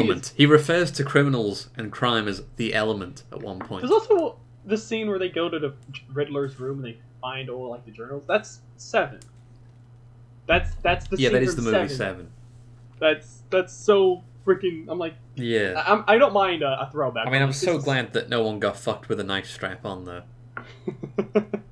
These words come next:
Speaker 2: But
Speaker 1: I think if you're gonna reference Seven, I suppose you should probably do that bit and not, and not the knife strap on.
Speaker 2: Oh,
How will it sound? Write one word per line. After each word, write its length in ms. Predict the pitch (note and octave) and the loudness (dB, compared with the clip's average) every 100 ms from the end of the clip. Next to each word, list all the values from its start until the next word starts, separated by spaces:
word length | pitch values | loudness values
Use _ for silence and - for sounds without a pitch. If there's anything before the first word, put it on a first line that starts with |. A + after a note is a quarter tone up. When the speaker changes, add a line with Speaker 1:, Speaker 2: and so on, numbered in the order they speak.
| - G#3+ - - - - - - - - - - | -8 -8 -8 -20 -20 -20 -20 -20 -20 -20 -20 4
Speaker 2:
But 140 | G#3+ | 6
Speaker 1:
I 60 | G3 | 8
think 160 | C3+ | 4
if 80 | C3 | 2
you're 100 | C#3 | 2
gonna 140 | E3 D#3 | 4 4
reference 380 | C#3+ C#3 A#2+ | 4 4 -4
Seven, 300 | - B2 A2 | 0 0 2
I 80 | G2+ | -2
suppose 400 | - A2+ B2 A#2 | -4 -2 -2 -2
you 60 | - | -6
should 120 | - | -4
probably 240 | B2 G#2+ | -2 -2
do 140 | G2+ G2+ | -4 -6
that 240 | F#2 F2 | -8 -8
bit 180 | - - - - - - - | -10 -8 -8 -8 -12 -12 -12
and 120 | G2+ | -4
not, 220 | G2 - - - - | -4 -4 -12 -16 -12
and 140 | G#2+ | -4
not 200 | G#2+ G2 | -4 -2
the 60 | G2+ | -6
knife 280 | F#2 F2 - | -6 -10 -10
strap 280 | F#2 F#2+ | -12 -12
on. 140 | - - - - - - - - - - - - | -16 -20 -20 -20 -20 -20 -20 -20 -20 -20 -20 -18
Speaker 2:
Oh, 300 | - B2+ E2+ | -10 -10 -10